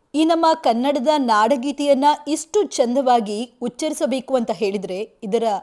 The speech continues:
ರಚನೆಯನ್ನ ಮಾಡಿದವರು ಯಾರು ಅಂತ ನಮ್ಗೆ ತಿಳಿದಿರ್ಬೇಕಲ್ಲ? ಹಾಗಾದ್ರೆ ನಮ್ಮ ಇಂದಿನ ಕಂಟೆಂಟ್ ಏನು ಅಂತ ನಿಮ್ಗೆ ಒಂದ್ ಸ್ವಲ್ಪ ಆದ್ರೂ ಊಹಿಸ್ಲಿಕ್ಕೆ ಸಾಧ್ಯ ಆಗ್ಬೋದೇನೋ? ಎಸ್, ಖಂಡಿತವಾಗಿ ಸತ್ಯ.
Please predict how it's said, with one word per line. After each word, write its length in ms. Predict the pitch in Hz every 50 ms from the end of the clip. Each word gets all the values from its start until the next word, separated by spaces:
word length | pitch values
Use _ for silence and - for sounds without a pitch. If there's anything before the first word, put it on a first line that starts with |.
| - _ _ _ _
ರಚನೆಯನ್ನ 580 | 185 214 226 220 - - 359 381 381 370 349 339
ಮಾಡಿದವರು 580 | 320 302 285 262 254 262 220 262 262 262 262 254
ಯಾರು 360 | 240 233 214 214 233 269 254
ಅಂತ 180 | 254 240 240 - 247
ನಮ್ಗೆ 340 | 233 233 233 226 214 233 233
ತಿಳಿದಿರ್ಬೇಕಲ್ಲ? 800 | 233 - - 247 262 240 247 220 175 165 180 175 - 185 180 214 302 - - _ _ _ _ _ _ _ _ _ _
ಹಾಗಾದ್ರೆ 680 | - 214 214 214 320 330 240 269 277 359 370 - - _
ನಮ್ಮ 160 | 214 226 214 208 202 - -
ಇಂದಿನ 260 | 226 214 220 262 311 339
ಕಂಟೆಂಟ್ 460 | 339 339 302 294 269 320 302 285 - - -
ಏನು 280 | 214 208 247 302 339
ಅಂತ 180 | 330 311 294 - 320
ನಿಮ್ಗೆ 360 | 302 302 294 294 277 302 302
ಒಂದ್ 240 | 302 294 277 277 269
ಸ್ವಲ್ಪ 300 | - 294 302 392 415 - 453
ಆದ್ರೂ 240 | 415 285 220 226 208
ಊಹಿಸ್ಲಿಕ್ಕೆ 680 | - 220 233 269 330 302 - 269 240 - - 196 190
ಸಾಧ್ಯ 380 | - - 190 190 196 202 330
ಆಗ್ಬೋದೇನೋ? 840 | 370 311 277 247 208 220 214 196 196 196 185 180 - - _ _ _ _ _ _ _ _ _ _ _ _ _ -
ಎಸ್, 500 | 190 202 196 180 170 - - - - _ _ _ _ _
ಖಂಡಿತವಾಗಿ 680 | - - 226 220 226 262 311 - 254 277 233 220 220 254
ಸತ್ಯ. 440 | 247 - - 190 - - 208 190